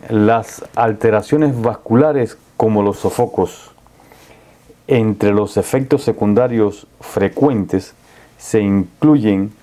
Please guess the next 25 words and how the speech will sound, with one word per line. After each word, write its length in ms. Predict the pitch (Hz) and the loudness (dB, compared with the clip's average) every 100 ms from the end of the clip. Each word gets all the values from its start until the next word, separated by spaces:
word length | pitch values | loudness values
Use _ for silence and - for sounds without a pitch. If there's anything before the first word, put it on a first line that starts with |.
| _ - | _ -2
alteraciones 720 | 107 101 107 101 135 143 135 | -2 0 0 2 0 0 2
generales 500 | 123 113 135 127 - _ _ _ - | 2 2 0 -4 -12 _ _ _ -2
tales 240 | 123 127 | -2 -2
como 300 | - 120 104 | 0 2 2
debilidad, 580 | 101 95 87 90 101 107 - _ _ - - - - _ - | 2 0 -2 2 2 0 -8 _ _ -20 -20 -20 -20 _ -2
alteraciones 720 | 120 107 113 104 - 151 135 | -2 0 0 0 0 0 2
de 80 | 127 | 2
los 140 | 107 | 2
músculos 600 | 139 143 - 107 95 - | 0 -2 0 0 0 -4
y 80 | - | -2
los 160 | - - | 0 2
huesos 480 | 147 160 - 101 - - - - _ - | 2 0 0 -4 -6 -20 -20 -20 _ -4
como 520 | 113 107 104 104 101 | 0 2 2 2 0
dolor 580 | 104 104 120 160 139 - | 0 2 2 2 0 -4
o 140 | 123 | -2
rigidez 640 | 143 110 107 107 151 147 - | 0 0 2 4 2 -2 -4
en 140 | 127 | 0
las 180 | 113 107 | 0 0
articulaciones, 1040 | 107 92 101 - 98 90 113 101 92 - _ _ _ _ - _ _ _ - | -4 -4 -4 0 0 0 -2 0 -2 -8 _ _ _ _ -20 _ _ _ -4
alteraciones 720 | 131 107 117 107 - 147 151 | -4 -2 0 0 0 0 2
del 100 | 135 | 0
sistema 400 | 107 107 135 143 | -2 -2 2 2
reproductor 800 | 123 113 107 98 95 - 131 104 - _ | 0 -2 0 -2 -2 -2 -2 -2 -10 _
como 420 | - 107 107 101 98 | -2 0 2 0 -2
resequedad 760 | 107 104 107 90 101 113 127 | -4 -2 -2 -2 0 0 0